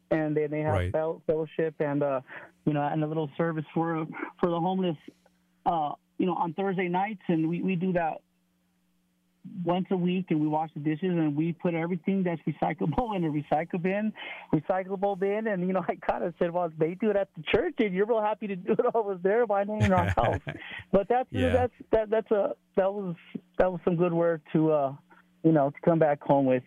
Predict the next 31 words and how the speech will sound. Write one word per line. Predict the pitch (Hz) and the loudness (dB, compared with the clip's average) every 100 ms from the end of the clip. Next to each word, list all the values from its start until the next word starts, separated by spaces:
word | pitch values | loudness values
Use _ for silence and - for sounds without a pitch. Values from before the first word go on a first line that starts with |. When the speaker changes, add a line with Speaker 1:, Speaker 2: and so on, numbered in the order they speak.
| - | 0
Speaker 1:
'cause | - | 4
I | 147 | 4
don't | 170 | 4
wanna | 165 156 | 2 2
cause | 143 156 151 147 | 0 2 2 2
any | 139 | -2
controversy | 139 139 143 160 147 143 - 151 | 2 2 4 2 4 2 2 2
over, | 135 147 135 - - - - - - | 2 2 0 0 -18 -20 -20 -8 4
you | 147 | 6
know, | 143 131 123 - | 6 2 -2 2
recycling. | 139 147 - 135 131 | 2 2 2 4 6
But | 131 127 - | 4 2 2
I, | - 165 - | 2 4 4
I | 170 160 | 2 2
think | 196 180 | 2 4
it | 170 160 | 4 4
is, | 214 | 4
and | 160 | 4
I | 143 | 2
think | 147 175 | 4 4
it's | 165 151 | 4 4
a | 151 | 4
way | 151 | 4
of | 143 | 4
teaching | 151 143 147 139 139 | 2 4 6 6 6
my, | 143 | 6
my, | 160 160 156 143 | 4 4 4 4
my | 151 165 | 2 2
son | - 156 | 2 2
responsibility | 143 - 147 - 139 160 160 - 139 | 0 2 2 2 2 4 2 2 4
also. | 147 175 127 139 | 4 4 2 2